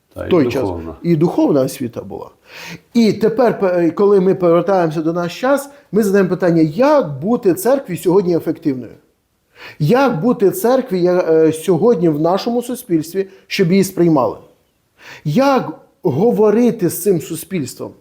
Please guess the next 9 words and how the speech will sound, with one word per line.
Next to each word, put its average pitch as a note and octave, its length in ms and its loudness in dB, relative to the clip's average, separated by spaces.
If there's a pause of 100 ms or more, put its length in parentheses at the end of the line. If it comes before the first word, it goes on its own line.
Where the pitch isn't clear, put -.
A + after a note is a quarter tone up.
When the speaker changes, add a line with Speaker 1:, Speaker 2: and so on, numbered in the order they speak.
Speaker 2:
на G#3 120 0
рівні D3 260 2
політики, C#3 720 -2 (240)
на C4 100 2
рівні C#3+ 240 2
економіки, C3+ 840 -2 (240)
на G3 140 2
рівні G3 280 2
філософії, C#3+ 920 0